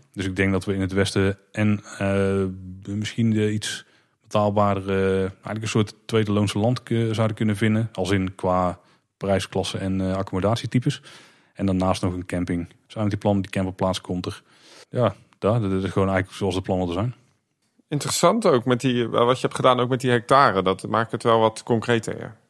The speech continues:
Speaker 1: Dus om het even samen te vatten, mijn, eh, plannen. We hebben dus gewoon het Efteling Park. Dan gaan we uitbreiden naar het westen. Een deel over het Lemterrein, over P één en over, eh, K L M.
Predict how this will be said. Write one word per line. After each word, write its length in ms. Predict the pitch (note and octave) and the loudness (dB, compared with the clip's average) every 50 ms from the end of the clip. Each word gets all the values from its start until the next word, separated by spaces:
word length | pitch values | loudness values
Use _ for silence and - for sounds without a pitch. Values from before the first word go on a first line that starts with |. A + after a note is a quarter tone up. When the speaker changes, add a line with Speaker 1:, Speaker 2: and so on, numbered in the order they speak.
| _ - | _ -10
Speaker 1:
Dus 100 | F3 B2+ A2 | -2 4 4
om 80 | B2 | 6
het 100 | B2+ B2+ | 6 6
even 280 | C3 - C3+ B2+ B2 A#2+ | 6 6 6 6 6 6
samen 240 | - C#3 D#3 D#3 C#3+ | 6 6 8 8 8
te 60 | C#3+ | 6
vatten, 260 | C3+ C#3+ C#3+ C#3+ C3+ | 6 6 6 6 4
mijn, 180 | C#3 C3+ C3 C3 | 4 6 4 4
eh, 60 | B2+ A#2+ | 2 4
plannen. 320 | - C#3 C3+ C3 C3 B2+ | 6 6 6 8 6 6
We 40 | A#2 A#2 | 6 6
hebben 160 | A#2 A2 A2 | 4 6 4
dus 100 | A2 G#2 | 4 4
gewoon 180 | - A#2 A2 | 4 4 4
het 80 | G#2+ G#2 | 4 4
Efteling 260 | A2+ G#2+ - A2+ G#2 | 2 2 2 0 0
Park. 220 | - A#2+ A#2 A#2 A2 | 2 2 2 2 2
Dan 80 | A2 G2+ | 2 4
gaan 140 | A2 G2+ | 4 4
we 60 | G#2 G#2 | 4 4
uitbreiden 420 | A2+ A#2 A2 A2 G#2+ A2 G#2+ G#2 | 2 2 2 4 4 4 4 4
naar 100 | G#2 G2 | 2 2
het 80 | F2+ - | 2 2
westen. 280 | A2+ A2+ A2+ - A2+ G2+ | 2 2 2 2 2 2
Een 160 | G2+ G2 G2 | 2 2 4
deel 200 | F#2+ G#2+ A2 A2 G#2+ | 4 4 6 6 4
over 80 | G2+ G2+ | 4 2
het 40 | G2 | 2
Lemterrein, 720 | G#2 G#2 G#2 G2+ - G#2 G2+ G2+ G2 G2 F#2+ F#2+ G2 - _ _ _ | 2 0 0 0 0 2 2 2 2 2 0 -2 -4 -8 _ _ _
over 220 | - A2 G2+ G2+ | -4 -2 -2 -2
P 80 | G2 - | 0 2
één 400 | G#2 G#2 G#2+ A2+ G#2+ G2 F2+ F#2 - - - - - - - _ _ | 2 2 4 4 2 2 0 -2 -8 -18 -20 -20 -20 -20 -20 _ _
en 260 | - - G#2+ G2+ G2+ | -4 0 0 2 2
over, 400 | G2+ G2+ F#2+ F#2 F#2+ F#2 F#2+ G2 | 2 0 0 -2 -2 -4 -2 -2
eh, 80 | F#2+ F#2 | -2 -2
K 40 | - - | 2 2
L 220 | G2 F#2 F#2 A2 D3+ | 2 4 4 4 4
M. 100 | F#3 F3 | 4 4